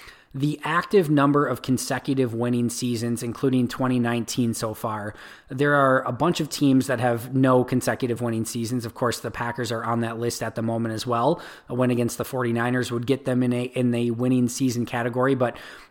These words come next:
the Cardinals, Falcons, Panthers, Bills, Bengals, Browns, Broncos, Lions, Packers, Jaguars, Dolphins, Giants, Jets, Raiders, Buccaneers, and Redskins have no consecutive winning seasons.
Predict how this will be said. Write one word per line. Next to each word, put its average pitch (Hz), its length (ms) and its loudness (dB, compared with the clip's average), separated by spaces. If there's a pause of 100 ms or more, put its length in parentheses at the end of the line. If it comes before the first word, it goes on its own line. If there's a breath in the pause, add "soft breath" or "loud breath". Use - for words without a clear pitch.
(140)
the 127 280 4
Cardinals, 151 520 4
Falcons, 139 440 2
Panthers, 131 520 -2
Bills, 123 420 0
Bengals, 123 500 -2
Browns, 120 460 0
Broncos, 127 680 0 (400 loud breath)
Lions, 170 500 4
Packers, 147 640 0
Jaguars, 131 720 0
Dolphins, 123 760 0
Giants, 135 560 0
Jets, 131 500 -2
Raiders, 127 600 0 (280 loud breath)
Buccaneers, 139 640 2
and 127 220 -2
Redskins 123 600 0
have 120 200 0
no 131 420 6
consecutive 123 640 -2
winning 113 320 -2
seasons. 113 600 -4